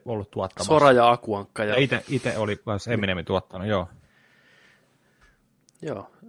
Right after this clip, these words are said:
Speaker 2: Star Wars episode yhdeksän, J J Abrams ohjaa sen. Abrams ja Dominikkihan on näytellyt, näytellyt, tehnyt töitä yhdessä aikana Lostin parissa ja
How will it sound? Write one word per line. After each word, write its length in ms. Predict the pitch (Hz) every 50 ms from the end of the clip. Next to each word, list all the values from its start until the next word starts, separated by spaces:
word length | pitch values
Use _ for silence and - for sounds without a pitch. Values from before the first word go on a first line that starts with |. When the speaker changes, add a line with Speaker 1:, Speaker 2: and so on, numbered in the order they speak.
| 233 220 190
Speaker 2:
Star 300 | 180 - - 190 185 180
Wars 240 | 170 160 151 - - - 151 - - -
episode 360 | - 151 147 - 151 147 147
yhdeksän, 300 | 147 147 - - 151 135 -
J 40 | -
J 380 | 156 151 143 - 135 135 135 131
Abrams 300 | 123 127 127 117 - -
ohjaa 360 | 123 113 113 117 113 110 107
sen. 260 | 107 113 110 110 113 - - - _ _ _ _ _ _ _ _ - - 131
Abrams 340 | 123 - - 123 113 - -
ja 120 | 131 123
Dominikkihan 540 | 120 127 123 123 120 117 - - 120 117 117
on 80 | 120 120
näytellyt, 480 | 120 117 113 - 120 117 120 120 - _ - - 107
näytellyt, 360 | 104 98 98 - 98 104 - - - _ _
tehnyt 180 | - 127 123 120
töitä 200 | - 131 127 127
yhdessä 340 | 127 127 123 120 113 - 117
aikana 320 | 113 117 - 113 113 113
Lostin 380 | 123 123 117 - - 117 110 104
parissa 420 | - 113 107 113 107 - - 98
ja 120 | 101 104